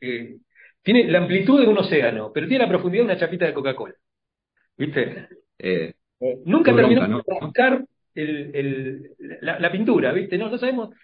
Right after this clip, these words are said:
Speaker 1: lo que hay abajo, porque estamos apurados, porque no nos tomamos el tiempo, ¿viste? Eh,
Speaker 2: Sí.
Speaker 1: acá, acá somos de, de, de, de tratar de sacarle a cada,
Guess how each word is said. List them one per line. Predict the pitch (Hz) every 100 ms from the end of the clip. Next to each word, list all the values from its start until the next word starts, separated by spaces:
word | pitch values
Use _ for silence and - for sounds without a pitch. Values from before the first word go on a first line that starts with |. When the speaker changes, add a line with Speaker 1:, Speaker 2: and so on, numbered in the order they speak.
| _
Speaker 1:
lo | - 170
que | 220
hay | 214
abajo, | 190 151 - 120 107 - _
porque | 156 156 165 151
estamos | 151 285 277
apurados, | 214 208 277 277 233 202 180 165
porque | 160 147 143 147 139 - _ -
no |
nos | 165 160
tomamos | 151 139 139
el | 139
tiempo, | 180 208 180 139 131
¿viste? | 175 - 120 113 _ _ _ _ _ _
Eh, | 123 120 117 113 117 - _ _ _ _
Speaker 2:
Sí. | -
Speaker 1:
acá, | 139 254 233
acá | 170 254 - -
somos | 185 180 165 139 123
de, | 139
de, | 131 131
de, | 127 131 131 _ _ _ _ _ _ _ _ _ _ _ _
de | 131
tratar | 135 160 247
de | 226
sacarle | 175 208 208 175
a | 151 143
cada, | 190 196 156 123